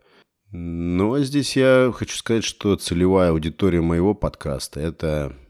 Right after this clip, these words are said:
как я вижу, активные и прогрессивные люди, люди, которые выбрали, а, развиваться, люди, людям, которым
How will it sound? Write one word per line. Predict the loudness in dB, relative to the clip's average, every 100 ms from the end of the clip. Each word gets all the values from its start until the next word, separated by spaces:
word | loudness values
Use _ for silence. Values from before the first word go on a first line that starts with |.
| _ _ _ _ _ _
как | -10 -10 -6
я | -4
вижу, | -4 -2 -4 -4 -8 -12 -18 _ _ _ _
активные | -18 -12 -4 -2 0 -2 -6 -12 _ _ -20 -20 -20 _ _ -10
и | -6 -6
прогрессивные | -4 -2 -2 -4 -6 -4 -2 0 0
люди, | -2 -6 -8
люди, | -10 -8 -8
которые | -10 -12 -8 -8 -6 -8 -10 -14 _ _ _ _ _
выбрали, | -6 -6 -4 -6 -6 -8 -10 -14 _ _ _ _ _ _ _ _ _ _ _ -10
а, | -6 -4
развиваться, | -4 -2 -2 -2 -4 -4 -6 -6 -8 -18 _ _ _ -12
люди, | -10 -6 -8 _ _ -8
людям, | -6 -4 -6
которым | -8 -6 -4 -4 -4 -6 -10